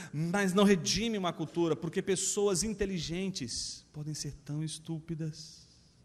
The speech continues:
tão estúpidas. Isso significa que cristãos também inteligentes podem ser tão estúpidos.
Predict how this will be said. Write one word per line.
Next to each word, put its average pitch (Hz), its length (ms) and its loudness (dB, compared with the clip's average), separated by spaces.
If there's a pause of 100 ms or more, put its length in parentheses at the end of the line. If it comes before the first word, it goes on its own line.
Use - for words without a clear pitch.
(1000)
tão 165 240 -2
estúpidas. 151 880 -8 (2750)
Isso - 140 -10
significa 147 580 -8
que 139 100 -12
cristãos 143 520 -8
também 143 300 -8
inteligentes 135 760 -8
podem 127 240 -10
ser 120 200 -10 (280)
tão 170 200 -6
estúpidos. 160 680 -8